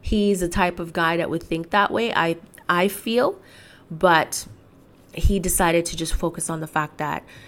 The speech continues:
she, she just wasn't attractive in the body. He doesn't want to be having sex with a girl that's bigger than him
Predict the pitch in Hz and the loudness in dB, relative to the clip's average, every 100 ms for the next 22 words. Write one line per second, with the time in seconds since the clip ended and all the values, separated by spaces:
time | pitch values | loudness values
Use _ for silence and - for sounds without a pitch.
0 | - - - 170 165 151 - - 165 165 | -16 -8 -2 0 0 -4 -6 -10 -6 -6
1 | 165 151 156 147 139 - - - - 156 | -4 -6 -4 -8 -10 -14 -20 -18 -12 -10
2 | - 156 156 - 156 151 143 147 139 139 | -2 -2 -2 -6 -8 -8 -6 -4 -2 -2
3 | 73 - - - - - - - - 170 | -6 -10 -16 -20 -20 -20 -16 -6 -2 0
4 | 165 156 151 151 151 - - 160 147 135 | 0 -2 -4 -4 -6 -6 -4 -2 -2 -4
5 | - 175 165 151 151 151 147 147 160 160 | -4 -2 -2 -4 -8 -8 -8 -8 -12 -10
6 | 151 160 143 139 139 143 - 156 139 123 | -6 -4 -4 -4 -6 -8 -4 -4 -4 -6
7 | 131 160 208 185 | -8 -2 -2 -2